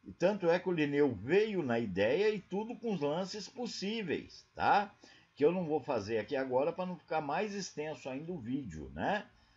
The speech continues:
É só vocês pegarem aí o vídeo Conrado e Linneu, que tem a partida como foi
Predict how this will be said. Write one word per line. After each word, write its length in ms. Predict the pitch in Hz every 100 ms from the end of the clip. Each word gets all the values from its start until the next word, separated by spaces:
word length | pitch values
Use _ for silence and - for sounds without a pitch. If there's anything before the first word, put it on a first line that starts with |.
| _ -
É 100 | 98
só 220 | - 165
vocês 380 | 180 - 185 -
pegarem 540 | 175 117 127 135 117
aí 180 | 113 107
o 120 | 131
vídeo 340 | 90 117 143 170
Conrado 580 | 175 139 92 123 151 175
e 20 |
Linneu, 460 | 185 180 127 120
que 120 | 95 -
tem 180 | 101 120
a 60 |
partida 680 | 131 135 - 117 131 160 147 -
como 300 | - 180 220 - 139
foi 400 | 160 196 220